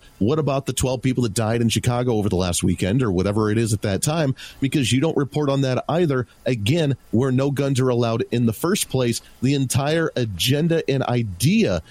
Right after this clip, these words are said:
of them going after guns is absurd because of X, Y, and Z. And conservative media and elected officials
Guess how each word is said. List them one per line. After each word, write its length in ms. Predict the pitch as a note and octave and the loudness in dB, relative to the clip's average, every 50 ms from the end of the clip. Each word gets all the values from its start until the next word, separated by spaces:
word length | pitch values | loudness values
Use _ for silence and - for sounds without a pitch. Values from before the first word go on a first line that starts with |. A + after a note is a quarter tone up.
| - - - - | -20 -12 -6 -4
of 180 | A#2+ B2+ A2+ | -2 0 0
them 180 | A2+ B2+ B2 A2 | 0 0 0 0
going 320 | A2 C3 A#2+ A#2 A2+ A2 | 0 0 0 0 0 0
after 220 | G#2+ G#2 - G#2+ F#2+ | 0 0 0 -2 -2
guns 300 | E2+ G#2 G#2+ A2+ A#2 A#2 | 0 0 0 0 0 0
is 180 | - B2 G2+ | 0 0 0
absurd 420 | A2+ F#2+ E2 - - D3 C#3+ D3+ C3+ | -2 -2 -2 -2 -2 0 0 0 -2
because 260 | B2 - - A#2 G#2 | -2 -2 -2 -2 -2
of 100 | G#2+ F#2+ | 0 0
X, 220 | G#2 G2+ - - | 0 -2 -2 -2
Y, 140 | G#2+ G#2 G#2 | -2 0 0
and 200 | G#2+ G#2 G2 F2+ | 2 2 2 0
Z. 320 | - - D3 D3+ C#3+ A2+ - - - - - - - | 0 0 0 0 0 -2 -4 -8 -18 -20 -10 -6 -2
And 240 | C3+ C3+ B2+ B2 | -2 0 0 0
conservative 560 | - C3 G#2+ - - - B2+ C3 C#3 B2+ A2 G2+ | 0 0 0 0 0 -2 0 0 0 0 0 0
media 380 | G2+ A#2+ C3 C3+ C#3 C#3 B2+ - - | 0 2 2 2 2 0 0 -2 -2
and 280 | G#2+ A#2+ C3 C#3+ D#3+ E3 | -2 0 0 2 2 2
elected 360 | D#3+ C#3+ C3+ C3 - C#3 B2 | 2 2 2 0 0 -2 -4
officials 440 | A2+ - D3+ D#3 - D3+ B2+ - | -2 -2 -2 -2 0 0 -2 -2